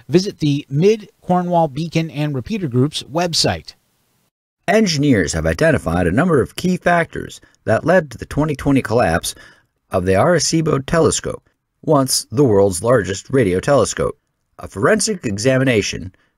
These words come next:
Speaker 2: by the New York-based firm Thornton Tomasetti identified issues that included design of the cable system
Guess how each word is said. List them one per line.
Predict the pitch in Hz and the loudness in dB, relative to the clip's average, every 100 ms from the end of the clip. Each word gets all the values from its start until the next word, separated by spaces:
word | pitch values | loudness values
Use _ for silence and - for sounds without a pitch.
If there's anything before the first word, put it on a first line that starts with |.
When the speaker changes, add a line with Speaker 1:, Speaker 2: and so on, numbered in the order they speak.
| _ | _
Speaker 2:
by | 90 | -4
the | 85 | -2
New | 120 | 0
York-based | 165 165 - 139 143 135 - - | 0 -2 0 0 2 0 -10 -6
firm | - 113 80 90 92 - _ _ _ _ | 0 0 0 -2 -4 -12 _ _ _ _
Thornton | 151 160 165 | -4 -2 -6
Tomasetti | - 135 120 - 131 73 - - _ _ - | -2 -2 -2 2 2 2 -6 -12 _ _ -6
identified | 101 185 180 160 151 | 0 0 0 0 2
issues | 151 - 71 50 - _ _ _ _ | 2 0 -4 -8 -16 _ _ _ _
that | - 95 | -6 -6
included | 95 131 131 107 104 | -2 0 0 -2 -4
design | 95 123 151 156 | -2 2 2 0
of | 117 | -4
the | |
cable | - 156 143 113 | 0 2 2 0
system | 87 85 104 104 | 0 0 0 -2